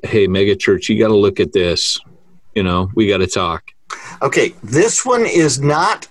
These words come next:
Speaker 2: megachurch alone. This one parallels all churches. But, uh,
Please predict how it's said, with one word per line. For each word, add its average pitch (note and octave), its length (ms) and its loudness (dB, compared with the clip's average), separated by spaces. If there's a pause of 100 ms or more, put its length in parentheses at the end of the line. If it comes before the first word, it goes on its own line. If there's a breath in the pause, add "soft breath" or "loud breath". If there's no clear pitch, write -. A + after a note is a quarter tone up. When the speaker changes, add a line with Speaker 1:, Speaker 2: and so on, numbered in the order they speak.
(120)
Speaker 2:
megachurch D3+ 640 0
alone. C#3+ 380 2
This C#3+ 220 2
one B2 200 0
parallels D#3+ 960 2 (180)
all C#3 240 2
churches. F3 600 0 (500 loud breath)
But, C#3 300 -2
uh, B2+ 380 0